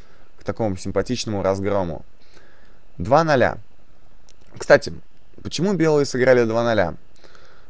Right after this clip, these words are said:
А, в общем-то, можно же было съесть фигуру. Д Ц. Давайте посмотрим этот вариант. То есть мы смотрим вариант до хода белых два ноля, вот Д Ц.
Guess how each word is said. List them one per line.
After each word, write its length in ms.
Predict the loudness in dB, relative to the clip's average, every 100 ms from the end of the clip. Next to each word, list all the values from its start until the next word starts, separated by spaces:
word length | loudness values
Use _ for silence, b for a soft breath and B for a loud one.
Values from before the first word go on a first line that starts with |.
| b
А, 440 | -4 -2 -2 -4 -4
в 100 | -2
общем-то, 600 | 0 -2 2 2 2 0 -6 -12 -12 -12 -12 -12 -10 -6
можно 400 | -2 0 0 0
же 140 | 0
было 240 | 4 4 4
съесть 360 | 0 -2 0
фигуру. 440 | 0 2 4 2 -2 -10 -12 -8
Д 220 | 0 2
Ц. 320 | 2 0 0 0 -10 -8
Давайте 320 | 0 2 2 0
посмотрим 460 | -4 -4 -2 -2
этот 180 | -4 -6
вариант. 360 | -6 -6 -8 -10 -12 b b b
То 80 | -4
есть 160 | -2 -2
мы 80 |
смотрим 360 | -2 -2 -2 0
вариант 300 | 2 2 2
до 140 | 2
хода 240 | 2 0 2
белых 340 | 2 2 2
два 160 | 2 2
ноля, 320 | 2 0 -4 -8 -6
вот 180 | -4 -4
Д 200 | -2 -4
Ц. 300 | -2 -4